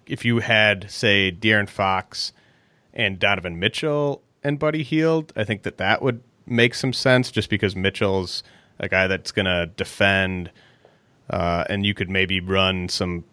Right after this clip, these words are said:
some of those three guard lineups out there. But if, if you're running a three guard lineup of, of Fox, Monk, and Buddy Hield out there, I mean, you're just gonna get completely lit up by the other team because of, of Monk and,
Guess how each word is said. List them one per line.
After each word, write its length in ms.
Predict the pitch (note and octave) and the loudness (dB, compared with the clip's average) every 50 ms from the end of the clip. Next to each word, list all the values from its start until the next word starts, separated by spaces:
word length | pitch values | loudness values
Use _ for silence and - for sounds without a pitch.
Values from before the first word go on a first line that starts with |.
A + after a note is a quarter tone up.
| _ _ | _ _
some 180 | - - A2+ F#2+ | -6 -4 -2 -2
of 60 | F2 | 0
those 200 | E2+ F2 E2+ - | 0 -2 -2 -4
three 240 | - - - G#2 F#2+ | -6 -4 -2 -2 2
guard 260 | - G2 F#2+ F2+ E2+ | 4 4 4 2 2
lineups 500 | F2+ F2 F2 F2+ G2 F#2+ F#2+ F#2 - - | -2 -2 0 2 2 2 0 0 -2 -2
out 220 | F#2+ F#2 F2+ - | 0 -2 -2 -2
there. 260 | - G2 F#2 F2+ F2+ E2+ | -2 0 0 2 2 2
But 160 | E2 F#2 F2+ | 0 0 -2
if, 160 | E2+ - - - | -2 -6 -10 -12
if 140 | - G2 - | -12 -8 -4
you're 120 | - A2+ | -4 -2
running 540 | A2 A2+ A#2 A2+ A2+ G#2+ G#2 G2 F#2 F2+ E2+ - - _ _ _ _ _ _ _ _ _ _ _ _ _ _ _ _ _ _ - - - _ _ _ _ - | 0 2 2 2 2 2 0 0 -4 -8 -10 -12 -18 _ _ _ _ _ _ _ _ _ _ _ _ _ _ _ _ _ _ -20 -20 -20 _ _ _ _ -14
a 100 | G2 - | -12 -10
three 240 | - - A#2+ A#2+ A2+ | -6 -2 0 2 4
guard 220 | G#2+ G2+ G2 F#2 | 4 4 2 2
lineup 400 | F#2+ F#2+ G2 G2+ G2+ G2 F#2+ - | 2 2 2 4 2 2 0 -2
of, 260 | F2+ E2+ E2 - - - - | -4 -6 -6 -10 -14 -14 -14
of 140 | G2 E2+ - | -14 -12 -14
Fox, 560 | - - - F#2+ F#2+ F#2 F2+ - - - - | -6 -2 0 2 2 2 0 -2 -6 -10 -8
Monk, 480 | G2 F2+ F2+ F#2 F#2 F2 - - - - - | -4 -2 -2 -2 -2 -4 -6 -10 -14 -12 -8
and 160 | F#2+ F#2+ F2 | -8 -6 -2
Buddy 180 | E2 G2 F#2+ F2+ | 0 0 0 0
Hield 380 | E2+ - A2 A2 G#2+ G#2 G2 | 0 2 4 6 6 6 6
out 180 | F#2 F2+ F2 - | 4 2 2 0
there, 260 | - F2+ F2 F2 F2 | -2 -2 0 0 0
I 40 | E2+ | 0
mean, 180 | F2 F2 F2 F2 | -2 -2 -2 0
you're 140 | F2+ F#2 | 0 0
just 180 | F2 F2 - - | 0 0 -2 -4
gonna 160 | - F2 F2 | -4 -4 -2
get 260 | E2 F2 F2 E2+ - | -2 -2 -4 -4 -6
completely 720 | - - - F2 - - A#2 G#2+ D#2 D#2+ F2+ E2+ F2 E2+ E2 - _ - - | -10 -12 -10 -8 -2 0 0 0 0 0 -2 -4 -4 -6 -8 -12 _ -10 -8
lit 320 | F#2 F#2 G2 G2+ G2 F2+ | -4 -2 0 2 2 2
up 320 | F#2 F#2 F2+ F2 - - - _ _ _ _ _ _ _ _ _ _ | 2 2 2 0 -2 -8 -20 _ _ _ _ _ _ _ _ _ _
by 160 | - F#2 F#2 | -2 0 0
the 120 | F2+ F2+ F2+ | 2 0 0
other 160 | F2 E2+ E2 | -2 -2 -6
team 340 | - - - F#2+ F2+ F2 E2+ | -6 -6 -4 -2 -2 -2 -4
because 320 | E2+ E2+ - E2+ E2 D#2+ | -6 -8 -8 -10 -10 -10
of, 260 | F2 E2+ - - - _ _ _ | -12 -14 -16 -18 -20 _ _ _
of 260 | - F#2 F2 F2 - - _ _ _ - | -10 -10 -10 -10 -14 -20 _ _ _ -4
Monk 380 | F#2+ F#2+ F#2 F#2 F#2 F#2 - | 0 2 2 2 2 0 -2
and, 300 | F2+ F2 F2 E2+ E2+ E2+ | -4 -4 -4 -6 -8 -8